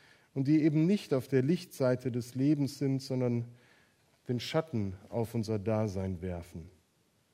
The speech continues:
Wenn wir scheitern, wenn wir versagen, sind wir dann eigentlich noch glaubwürdige Zeugen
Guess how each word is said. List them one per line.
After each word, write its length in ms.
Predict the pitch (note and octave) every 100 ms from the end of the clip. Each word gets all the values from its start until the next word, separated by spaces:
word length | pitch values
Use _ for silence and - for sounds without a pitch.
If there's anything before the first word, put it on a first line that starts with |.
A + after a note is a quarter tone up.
| _ _ _ _ _ _ _ _ _
Wenn 140 | A#2 A#2+
wir 80 |
scheitern, 480 | A#2 - D3 F3 C#3+
wenn 140 | C3 B2+
wir 80 |
versagen, 640 | B2 C#3 A2+ D3+ F#3+ C#3+ A2 - - -
sind 240 | D#3+ F3+
wir 100 | F#3+
dann 260 | C#3 F3 G3
eigentlich 340 | F3 F3+ F3
noch 260 | F3 D3 -
glaubwürdige 880 | C3 C3 G3 G3+ D#3 F#3 F#3+ D#3+ -
Zeugen 680 | - - C3 F3+ G3+ G#3